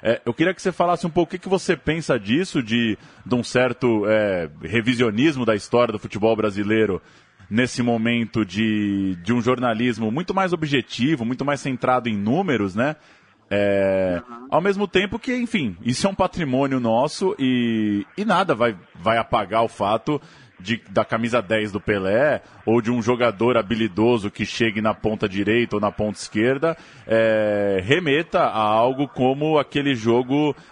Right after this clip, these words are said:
Speaker 1: mais parecido com o do Garrincha, do drible, da jogada individual. É, como que você lida com isso, com essa forma com que a nova geração,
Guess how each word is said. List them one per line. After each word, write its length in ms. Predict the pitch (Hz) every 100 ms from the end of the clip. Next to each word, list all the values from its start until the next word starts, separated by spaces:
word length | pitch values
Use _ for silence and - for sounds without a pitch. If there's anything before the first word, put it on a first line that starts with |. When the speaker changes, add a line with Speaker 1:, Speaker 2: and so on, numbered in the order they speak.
| -
Speaker 1:
mais 200 | 123 -
parecido 380 | 135 113 123
com 160 | 123 120
o 40 |
do 100 | 113
Garrincha, 520 | 113 95 104 175 - 95
do 140 | 95
drible, 420 | 85 120 160 110
da 120 | 98
jogada 320 | 104 101 107 101
individual. 640 | 92 98 92 92 135 131 - - -
É, 220 | 110 120 - _
como 200 | 165 170
que 100 | 170
você 480 | 156 - 151 139 110 - - _ _
lida 320 | 107 185 175
com 180 | 156 143
isso, 240 | 139 127 117
com 120 | 123
essa 200 | 120 127
forma 460 | - 123 151 139
com 120 | 131 127
que 140 | 131
a 100 | 123
nova 300 | 120 127 120
geração, 800 | 113 117 104 - 117 123 135 123